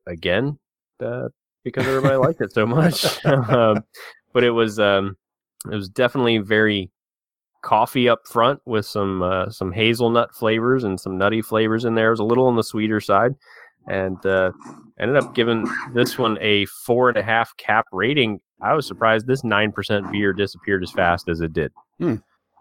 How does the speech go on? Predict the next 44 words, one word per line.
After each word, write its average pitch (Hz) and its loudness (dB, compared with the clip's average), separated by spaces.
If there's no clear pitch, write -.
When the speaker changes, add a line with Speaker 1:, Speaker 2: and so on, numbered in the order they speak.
Speaker 1:
So 87 -2
it 87 -6
was, 92 -6
uh, 87 0
very 120 4
easy 117 -2
to 107 2
drink 110 0
and 92 -4
just 90 -14
very 104 4
good. 90 0
So 104 -10
that 104 4
was 110 2
my 101 0
first 107 0
coffee 104 0
beer 104 -2
that 95 -2
I 90 -6
had 98 -2
this 98 -6
evening. 117 0
And 117 0
my 113 0
second 147 0
one 127 4
is 120 0
going 123 2
to 120 -4
be 123 0
this 131 -6
K 135 0
B 120 0
S - 0
with 113 -2
espresso 107 2
that 90 0
I 87 4
just 87 -6
finished. - -6
And, 92 -2
um, 87 4